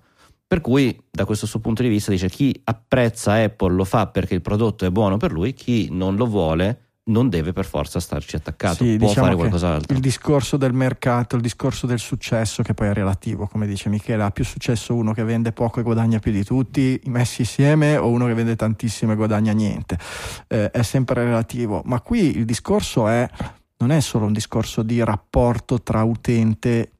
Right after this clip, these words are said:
Speaker 2: e azienda che produce, è un discorso di ecosistema che è il nucleo di D M A e D S A. Nel momento in cui il tuo prodotto di successo è un ecosistema,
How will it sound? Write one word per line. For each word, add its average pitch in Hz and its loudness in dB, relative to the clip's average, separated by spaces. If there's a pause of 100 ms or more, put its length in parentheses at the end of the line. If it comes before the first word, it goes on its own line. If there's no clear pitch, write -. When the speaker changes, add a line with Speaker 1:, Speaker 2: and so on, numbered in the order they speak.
Speaker 2:
e 113 0
azienda 107 0
che 107 -6
produce, - -6 (300)
è - -4
un 113 2
discorso 117 0
di 101 0
ecosistema 98 0
che 123 2
è - 0
il 113 2
nucleo 120 0 (220)
di 107 -6
D 107 0
M 90 4
A 110 2
e 117 4
D 92 0
S - -4
A. 104 2
Nel 107 0
momento 135 0
in 127 0
cui 156 0
il 120 0
tuo 120 -2
prodotto 131 0 (120)
di - -6
successo - -2 (180)
è 165 2
un 131 2
ecosistema, 110 0